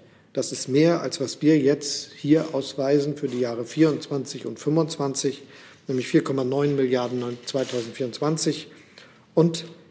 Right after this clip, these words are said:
fünfzehn Komma zwei Milliarden in zweitausendfünfundzwanzig. Das ist aus unserer Sicht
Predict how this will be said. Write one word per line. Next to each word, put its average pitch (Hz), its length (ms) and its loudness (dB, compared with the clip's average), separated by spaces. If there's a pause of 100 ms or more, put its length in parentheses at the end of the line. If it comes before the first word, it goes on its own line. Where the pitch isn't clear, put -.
fünfzehn 156 520 0
Komma 127 240 -4
zwei 131 260 0
Milliarden 120 560 0
in 117 100 -8
zweitausendfünfundzwanzig. 117 1900 0 (640)
Das - 400 0 (120)
ist - 340 0 (1160)
aus 127 220 -4
unserer 143 380 4
Sicht 123 320 -2